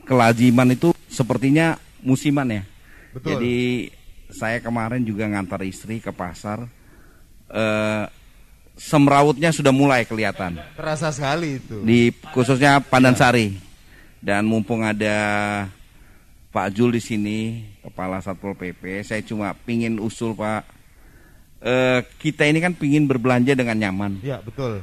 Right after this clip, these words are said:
Speaker 1: Dan untuk meningkatkan roda ekonomi, suami itu pingin dampingin istri. Istri yang belanja, dompetnya suami.
Speaker 2: Hmm.
Speaker 1: Iya kan?
Speaker 2: Ya,
Speaker 1: Tapi
Speaker 2: ya.
Speaker 1: kalau suami juga malas ngelihat, ya mohon maaf aja. Di Pasar Pandansari itu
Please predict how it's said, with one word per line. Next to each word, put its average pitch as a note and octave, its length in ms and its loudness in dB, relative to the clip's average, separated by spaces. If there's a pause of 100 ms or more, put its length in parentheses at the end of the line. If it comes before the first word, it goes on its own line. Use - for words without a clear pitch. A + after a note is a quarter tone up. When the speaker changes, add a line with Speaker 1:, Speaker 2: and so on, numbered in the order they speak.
Speaker 1:
Dan C3+ 360 4
untuk C#3+ 280 0
meningkatkan C#3 600 2
roda C3 320 2
ekonomi, B2+ 760 0 (180)
suami C#3+ 460 4
itu D#3+ 120 0
pingin E3+ 400 0
dampingin C#3+ 400 2
istri. C#3 440 -6 (560)
Istri C#3 360 4
yang C3+ 120 6
belanja, C3 540 4
dompetnya B2 760 0
suami. A#2 560 4
Speaker 2:
Hmm. D3+ 420 -8 (160)
Speaker 1:
Iya A#2+ 220 4
kan? C3+ 160 2
Speaker 2:
Ya, C#3 160 -2
Speaker 1:
Tapi D3+ 260 0
Speaker 2:
ya. F#3+ 60 -6
Speaker 1:
kalau F3 260 6
suami G3 360 6
juga F3+ 220 4
malas D3+ 380 2
ngelihat, C3 500 -2
ya A2 140 -2
mohon A#2 220 -4
maaf D3+ 200 -4
aja. D#3+ 260 -4 (640)
Di A#2+ 180 -4
Pasar C3+ 380 -2
Pandansari C3+ 800 0
itu F#3+ 360 -6